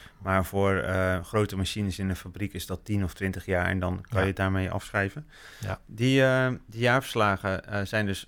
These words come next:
Speaker 1: voor journalisten interessant. Er is veel controle op, eh, door, eh, accountants, eh, uiteindelijk ook nog door de A F M.
Speaker 2: Mhm.
Speaker 1: Maar bedrijven hebben ook nog zelf, eh, controle in huis, eh, als het gaat over de raad van, eh, bestuur, eh, of de raad van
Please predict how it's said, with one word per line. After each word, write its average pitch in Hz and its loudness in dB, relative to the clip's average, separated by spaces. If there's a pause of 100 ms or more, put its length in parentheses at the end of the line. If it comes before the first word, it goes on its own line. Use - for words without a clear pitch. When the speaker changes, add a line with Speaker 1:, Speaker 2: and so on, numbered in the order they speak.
(160)
Speaker 1:
voor 104 -4
journalisten 104 0
interessant. 131 0
Er 113 -4
is 113 0
veel 117 0
controle 123 0
op, 147 0
eh, 101 2
door, 101 0
eh, 92 -6
accountants, 139 -2
eh, 107 -2
uiteindelijk 101 2
ook 110 2
nog 98 -2
door 98 -2
de 92 2
A 87 2
F - -10
M. 143 0 (120)
Speaker 2:
Mhm. 101 0 (340)
Speaker 1:
Maar 120 2
bedrijven 127 4
hebben 117 2
ook 156 2
nog 131 -2
zelf, 160 0
eh, 104 0 (120)
controle 104 0
in 101 -2
huis, 101 0
eh, 123 2 (160)
als 123 -4
het 120 -10
gaat 127 2
over 120 -2
de 120 4
raad 123 2
van, 113 -2 (100)
eh, 113 0
bestuur, 131 0 (460)
eh, 120 2
of 120 -4
de 123 2
raad 123 2
van 117 -2